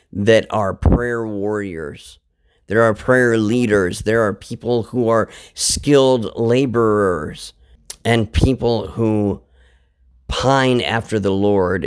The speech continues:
in prayer. I have known some incredible people who, um, this, this whole concept of ask, asking, seeking, and knocking,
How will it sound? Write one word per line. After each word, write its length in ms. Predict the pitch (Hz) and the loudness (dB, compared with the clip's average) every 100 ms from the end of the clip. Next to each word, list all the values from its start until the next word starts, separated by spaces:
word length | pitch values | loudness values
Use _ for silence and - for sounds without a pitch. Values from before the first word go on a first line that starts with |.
| - | -4
in 240 | 98 98 | -4 0
prayer. 580 | - - 104 90 82 82 - - _ _ _ _ _ _ _ _ _ _ _ _ _ _ _ - | 0 0 -2 -2 -4 -8 -14 -20 _ _ _ _ _ _ _ _ _ _ _ _ _ _ _ -2
I 140 | 123 | 0
have 180 | 127 113 | 2 2
known 640 | 110 110 113 113 117 101 - _ - | 0 0 2 2 2 -2 -6 _ -12
some 300 | - 120 104 | -4 -2 0
incredible 920 | 98 - - - 123 117 95 95 92 | -2 -4 -2 2 4 4 2 0 0
people 640 | - - 107 - 82 78 - _ _ _ _ _ _ - | -2 -6 -2 0 0 -4 -10 _ _ _ _ _ _ -2
who, 560 | 117 117 113 104 - - _ - | 0 2 2 2 -2 -10 _ -6
um, 400 | 107 101 95 - _ _ _ - | -4 -2 -4 -8 _ _ _ -2
this, 340 | 107 131 - | 2 2 0
this 240 | - 123 - | -4 -2 0
whole 200 | 143 151 | 0 0
concept 600 | - 123 127 127 123 - | 0 2 2 2 0 -4
of 160 | - 92 - | -8 -10 -6
ask, 560 | 107 107 113 - - _ _ _ _ _ _ - | -2 -2 -2 -6 -12 _ _ _ _ _ _ -2
asking, 720 | 117 120 - - 123 117 - | 0 0 -2 0 0 0 -4
seeking, 640 | - - 127 120 117 113 | -6 -2 0 0 0 0
and 220 | 87 87 87 | 0 0 -2
knocking, 640 | 98 117 - 117 135 | -2 -2 -2 -2 -4